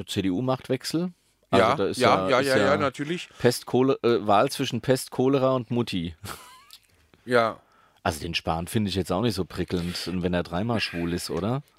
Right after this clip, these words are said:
Speaker 2: Ja. Also, ja.
Speaker 1: Ja, und Mutti ist, ist, äh, also dann können sie es eigentlich auch gleich lassen.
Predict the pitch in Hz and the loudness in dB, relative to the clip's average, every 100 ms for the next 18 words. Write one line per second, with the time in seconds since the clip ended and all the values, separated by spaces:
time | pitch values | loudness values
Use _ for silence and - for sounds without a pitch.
0 | - 107 92 - _ _ _ _ _ _ | -6 -4 -4 -8 _ _ _ _ _ _
1 | _ _ 117 - 131 113 - 76 - 123 | _ _ -4 -4 -6 -8 -14 -20 -20 -6
2 | 120 113 110 - _ _ _ - 85 80 | 0 0 0 -6 _ _ _ -6 -2 -2
3 | 87 92 113 110 95 101 - - 98 - | -2 -2 0 0 0 -4 -4 -4 -4 -4
4 | - 95 95 - 95 87 87 90 90 - | -2 0 0 0 -2 -2 -2 -2 -4 -4
5 | 101 98 98 82 95 92 - 90 90 90 | -4 -2 -4 -4 -2 -4 -2 -2 -2 -2
6 | 90 - 151 | -4 -2 -4